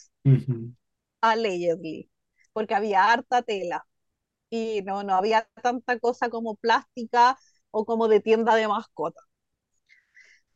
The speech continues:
Speaker 2: Así que la, como el win de la Tomara tenía esta ventaja de que ya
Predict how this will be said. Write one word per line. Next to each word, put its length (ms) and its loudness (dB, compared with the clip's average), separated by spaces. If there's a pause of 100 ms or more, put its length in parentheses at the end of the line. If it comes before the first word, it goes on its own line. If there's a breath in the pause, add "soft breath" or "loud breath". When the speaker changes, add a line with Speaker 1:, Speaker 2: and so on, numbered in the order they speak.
(280)
Speaker 2:
Así 640 -2
que 500 4
la, 300 4 (460)
como 320 2
el 160 2
win 360 4
de 80 4
la 120 4
Tomara 420 2
tenía 240 -2
esta 200 2
ventaja 480 0
de 120 -4
que 120 -4
ya 180 2